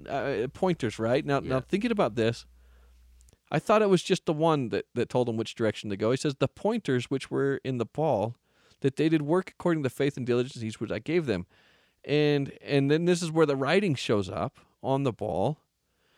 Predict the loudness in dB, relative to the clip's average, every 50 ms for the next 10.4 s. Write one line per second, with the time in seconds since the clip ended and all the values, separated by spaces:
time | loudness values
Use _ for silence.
0 | _ _ _ _ -2 0 2 2 2 0 0 0 0 0 0 -2 -2 0 2 4
1 | 4 4 2 0 0 0 0 0 0 2 0 0 2 2 2 2 0 -2 _ _
2 | _ _ _ _ _ _ _ _ _ -10 -4 -4 -2 -2 -4 -2 2 4 4 4
3 | 2 _ _ 0 0 0 0 -2 -4 -4 -4 -4 -4 -6 -4 -4 -2 0 2 4
4 | 6 6 4 4 0 -2 -10 -14 _ _ _ _ _ _ _ _ _ _ _ _
5 | _ _ _ _ _ _ _ _ _ _ _ _ _ _ _ _ _ _ _ _
6 | _ _ _ _ _ -8 -6 -4 -2 -2 -2 -2 -2 -4 -6 -8 -10 -14 -18 -20
7 | _ _ _ _ _ _ _ _ _ _ _ _ _ _ _ _ _ _ _ _
8 | _ _ _ _ 0 0 2 2 2 0 0 0 2 4 4 4 4 4 0 -2
9 | 0 -2 -4 -4 -2 0 0 2 2 2 0 0 -2 -6 -10 _ _ -10 -8 -8
10 | -4 -2 0 0 0 -2 -4 -6